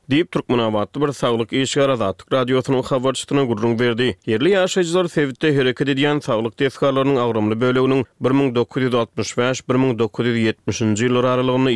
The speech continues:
işe girdilenini aýdýarlar. Saglyk işgärleri köne binalaryň abatda işi işleri üçin zerur bolan gurulşyk harytlaryny öz harajatlarynyň hasabyna satyn almaly bolýarlar.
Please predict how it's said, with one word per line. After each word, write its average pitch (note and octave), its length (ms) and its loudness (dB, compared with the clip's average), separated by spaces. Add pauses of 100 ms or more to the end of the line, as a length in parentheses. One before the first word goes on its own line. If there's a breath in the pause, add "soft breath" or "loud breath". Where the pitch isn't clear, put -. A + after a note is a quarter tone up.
işe G#2 200 -4
girdilenini A#2 600 0
aýdýarlar. A#2+ 520 0
Saglyk B2 400 -2
işgärleri E3 580 0
köne C#3 300 2
binalaryň C#3+ 560 2 (140)
abatda A#2+ 560 0
işi B2 200 -2
işleri C3+ 260 -2
üçin C#3 280 0 (120)
zerur B2+ 340 0
bolan C3+ 280 2
gurulşyk A#2 420 -2
harytlaryny C3 600 0 (120)
öz B2+ 300 0
harajatlarynyň A2+ 840 -2
hasabyna A2 540 -2
satyn A#2+ 300 -4
almaly A#2 260 0
bolýarlar. A#2+ 500 0